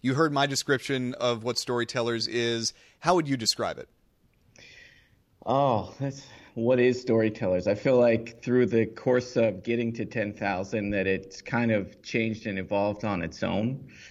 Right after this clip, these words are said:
Speaker 2: Um, in the beginning, it was just a place to critique, um, and network a little bit, maybe slightly inspired by the N P P A, and now it's grown into, um, basically a place to le-, read and learn about the business.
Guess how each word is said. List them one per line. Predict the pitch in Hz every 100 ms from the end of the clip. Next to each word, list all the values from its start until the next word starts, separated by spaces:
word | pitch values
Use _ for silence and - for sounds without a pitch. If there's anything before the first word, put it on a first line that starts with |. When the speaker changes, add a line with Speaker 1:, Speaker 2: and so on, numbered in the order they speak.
| - -
Speaker 2:
Um, | 104 101 98 98 -
in | 104
the | 110
beginning, | 104 101 113 131 117
it |
was | 107
just | 107 113 117
a |
place | - 110 110 110
to | - 120 104
critique, | - - 107 - 123 127 - - _ _ _ _ 98
um, | 98 95 101
and | 104
network | 110 - 107 113 -
a |
little | 113 113
bit, | 98 113 120
maybe | - 104 107 104
slightly | 101 120 110 98 101
inspired | 98 - 90 95 117
by | - 98
the | 98
N | 98 98
P | 98
P | - 87
A, | 85 101
and | 92 87
now | 90 104
it's | 101 -
grown | - 98 98
into, | 101 104 104 - 110 104 101 101 104 - - - - _ -
um, | 117 113 113 104
basically | 123 127 147 - 131 139 139
a |
place | 139 143 139 139
to | 151
le-, | 127 107 113 113
read | 101 127 139
and | 117 104
learn | 101 110
about | 117 104 110
the | 110
business. | 95 95 113 110 - -